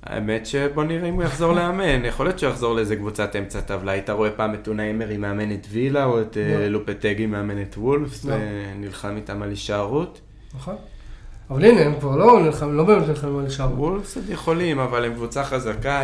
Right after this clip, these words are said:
Speaker 1: יש שם הרבה כסף, הם קנו שחקנים טובים,
Speaker 2: כן.
Speaker 1: הביאו נגיד את סרביה, שזה, שמע,
Speaker 2: מ-,
Speaker 1: עונה
Speaker 2: מפריס סן
Speaker 1: שעברה
Speaker 2: ז'רמן.
Speaker 1: היה כוכב בליגה פורטוגלית, זה
Speaker 2: לא,
Speaker 1: אחד
Speaker 2: סרביה מפריס סן ז'רמן, לא?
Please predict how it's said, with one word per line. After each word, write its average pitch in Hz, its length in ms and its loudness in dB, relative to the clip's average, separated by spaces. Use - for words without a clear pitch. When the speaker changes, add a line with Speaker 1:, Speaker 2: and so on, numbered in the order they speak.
Speaker 1:
יש 120 100 -4
שם 127 180 -4
הרבה 117 260 -2
כסף, 117 500 -6
הם 101 140 -4
קנו 110 580 -4
שחקנים 110 560 -8
טובים, 135 500 -2
Speaker 2:
כן. 156 100 2
Speaker 1:
הביאו 127 200 2
נגיד 110 280 -4
את 110 100 -4
סרביה, 113 520 -2
שזה, 104 340 -4
שמע, 135 160 -6
Speaker 2:
מ-, 131 220 4
Speaker 1:
עונה 117 160 4
Speaker 2:
מפריס - 140 2
סן 131 100 6
Speaker 1:
שעברה 117 120 4
Speaker 2:
ז'רמן. 127 140 8
Speaker 1:
היה 127 380 6
כוכב 127 400 0
בליגה 127 360 0
פורטוגלית, 117 720 -4
זה 98 340 -4
Speaker 2:
לא, 208 220 8
Speaker 1:
אחד 135 180 -2
Speaker 2:
סרביה 165 380 0
מפריס 208 240 0
סן 220 140 0
ז'רמן, 240 280 -2
לא? 165 80 -2